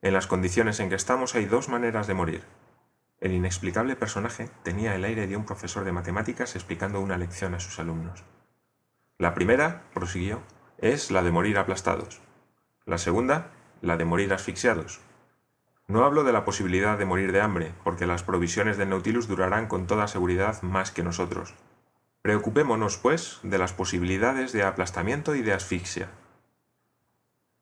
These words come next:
"No creo se ha de temer la muerte por asfixia, capitán", dije, "pues nuestros depósitos están llenos". "Sí, es cierto",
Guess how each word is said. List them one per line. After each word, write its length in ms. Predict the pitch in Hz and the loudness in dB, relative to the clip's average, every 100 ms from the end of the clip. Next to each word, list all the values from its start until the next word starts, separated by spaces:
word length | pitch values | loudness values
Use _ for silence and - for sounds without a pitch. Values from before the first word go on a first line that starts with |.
| _ - | _ -2
"No 220 | 107 104 | 0 4
creo 340 | 110 131 123 | 4 6 4
se 160 | - 104 | 4 2
ha 40 | |
de 120 | 104 | 4
temer 320 | 101 92 110 101 | 4 2 2 2
la 80 | |
muerte 260 | 92 113 104 | 2 2 2
por 140 | 92 | 0
asfixia, 580 | 90 87 135 - 90 82 | 0 0 -2 0 -2 -2
capitán", 480 | - 85 85 92 85 - - - | -4 -4 -2 -2 -4 -10 -20 -12
dije, 400 | 92 90 - - - _ _ _ _ - | -6 -6 -8 -18 -20 _ _ _ _ 0
"pues 180 | 101 98 | 2 2
nuestros 300 | 95 98 90 | 2 2 0
depósitos 580 | 87 104 110 117 123 | 2 2 4 4 2
están 300 | 110 - 107 | 0 -2 0
llenos". 400 | 92 101 82 - - - _ _ _ _ _ _ _ - - - _ _ _ _ _ | 2 0 -2 -8 -18 -20 _ _ _ _ _ _ _ -20 -20 -20 _ _ _ _ _
"Sí, 300 | - 123 123 | 2 4 6
es 160 | 87 90 | 2 4
cierto", 400 | 127 120 85 | 2 2 -6